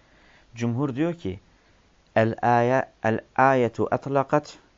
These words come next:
vel ahadisu qayyadat ve khassasat. Bak bu, bu kaydı. Diyorlar ki el ayatu, el ayetu atlaqat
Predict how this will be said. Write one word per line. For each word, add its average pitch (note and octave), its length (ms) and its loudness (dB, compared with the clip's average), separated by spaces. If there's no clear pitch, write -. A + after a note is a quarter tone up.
vel A2 180 2
ahadisu A2+ 840 0
qayyadat A#2+ 560 0
ve A2+ 80 -2
khassasat. - 680 -8
Bak - 140 -20
bu, G#2+ 200 -4
bu G2+ 180 -8
kaydı. F#2+ 360 -6
Diyorlar C3+ 280 0
ki - 80 -8
el A2+ 300 -2
ayatu, A2+ 480 -2
el - 160 -2
ayetu B2 480 2
atlaqat C3 680 -4